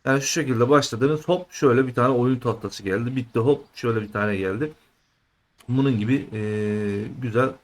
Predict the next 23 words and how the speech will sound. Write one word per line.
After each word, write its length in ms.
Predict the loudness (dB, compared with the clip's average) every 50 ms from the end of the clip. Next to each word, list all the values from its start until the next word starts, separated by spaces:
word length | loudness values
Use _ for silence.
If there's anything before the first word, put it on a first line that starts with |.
| -2
tahtalar 480 | 2 2 2 2 2 0 0 2 0 0
yapmışlar. 500 | -2 -6 -8 -12 -18 -8 -4 -4 -4 -4 -4 -10 -20 -20 -20 -20 _ _ _ _ _
İçerikleri 600 | -20 -2 0 0 2 2 0 2 4 4 4 4
de 120 | 4 4 4
hepsinde 760 | 2 0 -2 -6 -8 -8 -4 0 0 2 2 0 -2 -4
bakalım 320 | -6 -6 -4 -6 -8 -8 -8 -8 -6
şöyle 280 | -6 -4 -4 -6 -6
bir. 460 | -4 -4 -2 -2 -4 -4 -6 -6 -8 -10 -12 -18 _ _ _ _ _ _ _ _ _ _
Aynen. 300 | -2 -2 0 0 0 -2 -6 _ _ _ _ _ _ _ _ _ _ _ _
İçerikleri 480 | -2 2 4 4 4 4 2 0 2 2
de 100 | 2 0
farklı. 560 | 0 2 4 4 4 4 2 -4 -6 -6 -6 -8 _ _ _ _ _ _ _ _ _ _ _ _ _ _ _ _ _ _ _ _ _ _ _ _ _ _ _ _ _ _ _ _ _ _ _ _ _
Güzel 200 | 2 4 6 6
olmuş. 420 | 6 4 4 0 -8 -14 -16 -18 _ _ _ _ _ _ _ _ _ -18 -18 -18 -20 _ _ _ _ _ _ _ 4
E, 380 | 6 6 6 8 8 8 8 6
oynama 360 | 6 6 4 4 4 2 0
süresiyle 500 | 0 4 6 6 6 6 4 2 2 2
ilgili 480 | 2 2 0 0 0 2 2 0 0 -4 -12 _ _ _ _ _
ödüller 420 | 2 4 4 4 4 6 6 4 4
güçlendirildi. 840 | 2 0 -4 0 2 2 4 4 2 0 0 -2 -2 -4 -2 2
Beş 240 | 2 4 4 4 2
kez 240 | 2 0 0 0 -2
bitirdiğinizde 760 | -2 0 0 0 0 0 -2 -2 -2 -2 2 4 4 4 4